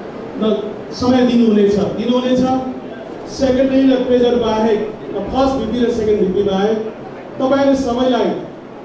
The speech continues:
तत्त पदमा हात उठाउनु होला। तत्त पदमा इन्स्टल भएको म घोषणा गर्दछु। सेक्रेटरीज्यू,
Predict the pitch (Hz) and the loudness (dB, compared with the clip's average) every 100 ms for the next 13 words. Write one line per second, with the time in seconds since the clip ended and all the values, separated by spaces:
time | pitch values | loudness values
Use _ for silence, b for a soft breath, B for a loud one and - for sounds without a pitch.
0 | - 294 294 277 269 247 247 240 240 247 | -2 -2 0 -2 -2 -2 -2 0 0 -2
1 | 240 - - - - - 208 233 233 220 | -6 -10 -14 -16 -16 -6 -2 0 2 4
2 | 202 190 247 262 - - - - - - | 4 4 0 -2 -6 -12 -16 -18 -18 -16
3 | - - 277 294 302 294 269 262 254 254 | -16 -2 0 2 2 2 0 0 2 2
4 | 254 254 - - 262 269 302 277 262 226 | 0 -4 -8 -8 -4 -2 2 2 2 0
5 | 220 214 202 196 196 202 175 175 175 165 | 0 2 2 2 0 0 -2 -2 -4 -4
6 | 147 - - - - - - - - 262 | -6 -8 -10 -10 -8 -8 -6 -6 0 2
7 | 254 277 262 - 196 | 4 4 6 6 6